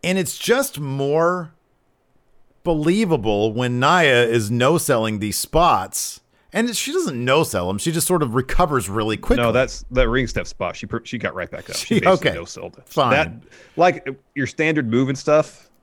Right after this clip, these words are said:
Speaker 2: Like, there's that one bit where Ruby Riott was going for a fun splash, and, and she just bounced right off Nia.
Speaker 1: Mm-hmm.
Speaker 2: It makes perfect sense.
Speaker 1: Yeah.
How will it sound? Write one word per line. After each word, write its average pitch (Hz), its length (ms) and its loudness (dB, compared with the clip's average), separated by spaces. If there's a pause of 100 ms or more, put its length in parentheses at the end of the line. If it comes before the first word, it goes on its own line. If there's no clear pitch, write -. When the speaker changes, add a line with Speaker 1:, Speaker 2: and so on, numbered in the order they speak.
(280)
Speaker 2:
Like, 113 120 -4
there's 143 140 2
that 123 140 2
one 117 180 0
bit 113 180 -2
where 98 300 0
Ruby 101 200 0
Riott 98 300 0
was 92 140 -8
going 95 180 -4
for 92 140 -6
a 85 60 -6
fun 95 200 -4
splash, 90 400 -4
and, 90 240 -12
and 85 240 -10
she - 100 -12
just 98 180 -12
bounced 90 280 -4
right 90 140 -4
off - 120 -8
Nia. 85 200 -6
Speaker 1:
Mm-hmm. 113 260 -8
Speaker 2:
It - 40 -8
makes 92 120 -6
perfect 87 320 -12
sense. - 300 -18
Speaker 1:
Yeah. 95 320 -6